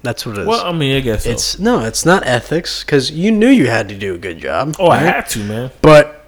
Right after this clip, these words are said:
Speaker 1: doesn't there, doesn't necessarily mean that you're gonna do a good job, but you being a man of morals
Speaker 2: Dude, I would do, like,
Speaker 1: did a good job
Speaker 2: crazy
Speaker 1: regardless.
Speaker 2: shit.
Speaker 1: Yeah.
Speaker 2: Yeah, I mean, the, the last one was, uh,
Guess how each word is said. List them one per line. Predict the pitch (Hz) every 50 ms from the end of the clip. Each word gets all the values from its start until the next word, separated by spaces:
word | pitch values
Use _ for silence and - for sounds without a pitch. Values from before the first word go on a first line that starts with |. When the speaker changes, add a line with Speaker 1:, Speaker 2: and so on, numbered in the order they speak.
| _ -
Speaker 1:
doesn't | 170 147 151 160 151 - - 156
there, | 156 156 151 151 151
doesn't | - 147 147 151 151 156
necessarily | 156 151 139 - - 147 139 135 127 127
mean | 123 127 123
that | 117
you're | 113 113 113
gonna | 117 - 139 156 180
do | 160 117 107 104
a |
good | 107 101 98
job, | 107 104 107 110 120 131 - - -
but | - 117 113
you | 113 117 135 143 131
being | 117 117 117 107
a | 107
man | 107 107 107 104 104
of | 104 - -
morals | 110 107 104 101 107 127 139 139 117 - - 120 120 - - - - - - _ - - - _ - -
Speaker 2:
Dude, | - 135 117
I | 107 113
would | 127 131 120
do, | 113 123 113
like, | 104 98 92 92
Speaker 1:
did | 131 151 147
a | 143
good | 151 147
job | 131 147 156 160
Speaker 2:
crazy | 143 123 135 135
Speaker 1:
regardless. | 131 139 143 147 135 - 170 165 - - -
Speaker 2:
shit. | - -
Speaker 1:
Yeah. | 151 165 180 147 - _ _ _ _ _ _ _ _ -
Speaker 2:
Yeah, | 131 127 120 113
I | 120
mean, | 143 143 143 135
the, | 131 127 120 117
the | 117 113 123
last | 117 127 143 160 156 156 - -
one | 147 131 127 123
was, | 123 120 117 117 117
uh, | 113 110 110 110 107 104